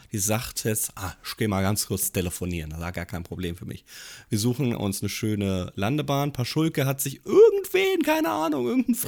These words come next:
Speaker 1: Fremden.
Speaker 2: er hat sich, genau, er
Speaker 1: Shoot.
Speaker 2: guckt nämlich jetzt aus so einem kleinen Auto raus. Ich weiß
Speaker 1: Genau.
Speaker 2: jetzt wieder nicht, ist das eine Ente oder ein Käfer, keine Ahnung.
Speaker 1: Das
Speaker 2: Er guckt aus so einem
Speaker 1: hässlich.
Speaker 2: Ja? Ja, er guckt aus so einem ganz klitzekleinen Auto raus, hat aber ein, ein Fernrohr und, und, und sucht das,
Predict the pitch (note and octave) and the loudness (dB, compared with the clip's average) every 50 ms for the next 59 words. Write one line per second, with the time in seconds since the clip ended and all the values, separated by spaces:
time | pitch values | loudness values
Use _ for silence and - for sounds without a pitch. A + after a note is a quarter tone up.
0 | - G#3+ A3+ B3 B3 - B3 A3+ G#3+ - - G3 - - - - A3 A3+ G#3 D3 | 2 2 4 4 4 6 4 4 4 2 -2 -4 -4 -8 -4 0 2 2 4 4
1 | A2+ C3+ G3 G#3 A3 G#3+ G#3+ G3+ F#3+ F3+ F#3+ F#3+ F#3+ F#3+ F3+ - - F#3+ F3+ - | 4 4 6 4 4 6 4 4 6 6 6 4 6 4 2 4 2 0 2 4
2 | G3 F#3 G#3 F#3 F#3 G3+ A3+ G#3+ E3 A#2 G2+ F#2+ A2+ C#3+ E3 D#3+ D3 D3+ D#3 E3+ | 4 4 4 4 2 2 4 4 4 6 6 8 8 8 6 6 6 8 8 8
3 | F3 D#3+ - - D#3+ D#3 D#3 D#3 - D3+ C#3+ - C#3+ D3 D3+ C3+ B2 C#3+ E3 E3+ | 6 4 6 6 8 8 8 6 2 0 -2 0 0 0 2 2 4 4 6 6
4 | D#3 C3 B2 B2 B2+ - E3+ D#3+ - A#2 - - B2+ B2 B2+ C3+ C#3 C#3 - - | 6 6 6 4 4 4 2 4 4 4 4 4 4 4 4 2 0 0 -2 -2
5 | - A#2+ - - C3 - F3+ G3 F3+ D#3 D3 - D#3 D3+ D3 D3+ D3+ - - - | -2 2 2 4 4 4 4 6 4 4 4 4 2 2 2 2 2 2 2 0
6 | G2+ G2+ - - D3 F#3 G3 - - - _ _ _ _ _ _ B2 B2 A#2 B2+ | -2 -2 0 2 2 2 2 0 -8 -20 _ _ _ _ _ _ 6 8 8 6
7 | B2 - D#3+ D3 D3 - E3 D#3 G3 C4 G#4 F#4+ - - E4 - C4+ - - A3+ | 4 2 0 0 2 0 2 2 4 2 2 0 -2 -4 -6 -6 -2 0 2 2
8 | G3+ F3+ F3 G#3 A#3+ C4 B3 F3 C3+ D#3 F3+ - - - - - - F3 G3+ G3 | 2 2 2 2 2 0 0 2 2 2 2 0 -4 -12 -14 -4 0 0 2 4
9 | G3 G3 F#3 F3+ F3+ - - E3+ E3+ D#3+ D3+ C3+ A2+ - - F3 D3+ C#3+ C#3 F3+ | 6 8 8 6 6 2 -2 -6 -8 -10 -10 -12 -14 -10 -4 -2 0 2 4 4
10 | F3+ G3+ G3+ F3+ F3+ F3+ F3 D#3+ D#3 D#3 C#3+ D#3+ D3 D3 C#3 - - D3+ D3 C#3+ | 4 4 4 6 6 6 6 6 4 0 -2 -2 -4 -4 -4 -6 -6 -4 -4 -4
11 | C#3 D3+ F#3 G3 - - B2+ D3 - | -2 -2 -4 -2 2 2 2 2 2